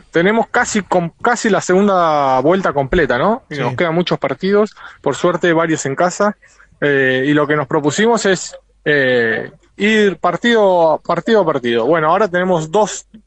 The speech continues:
Speaker 1: de hecho, dos seguidos en casa.
Speaker 2: Sí.
Speaker 1: Que, que serán fundamentales, este, el del viernes primero, obviamente, donde tenemos el foco cien por cien.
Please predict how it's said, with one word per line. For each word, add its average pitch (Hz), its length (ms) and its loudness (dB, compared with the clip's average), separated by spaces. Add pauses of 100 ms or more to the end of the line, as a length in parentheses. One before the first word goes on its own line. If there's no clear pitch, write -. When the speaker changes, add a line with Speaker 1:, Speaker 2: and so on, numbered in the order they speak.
(240)
Speaker 1:
de 170 160 2
hecho, 170 180 0
dos 180 160 0
seguidos 170 340 0
en 143 120 -4
casa. 190 400 -2
Speaker 2:
Sí. 147 360 -6 (380)
Speaker 1:
Que, 127 460 0 (180)
que 135 120 -4
serán 151 260 -2
fundamentales, 139 800 -2
este, 110 600 -2
el 110 40 -2
del 117 160 0
viernes 160 340 0
primero, 156 380 0
obviamente, 147 380 0
donde 131 180 0
tenemos 139 340 -2
el 135 80 -2
foco 156 280 -2
cien 139 180 -2
por 131 140 -4
cien. 170 240 -2